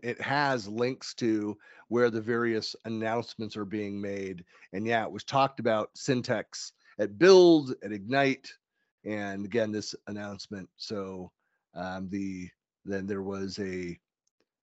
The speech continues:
SharePoint Premium community call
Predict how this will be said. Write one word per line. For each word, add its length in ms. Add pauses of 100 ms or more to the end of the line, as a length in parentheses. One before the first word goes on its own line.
(140)
SharePoint 520
Premium 560
community 540
call 640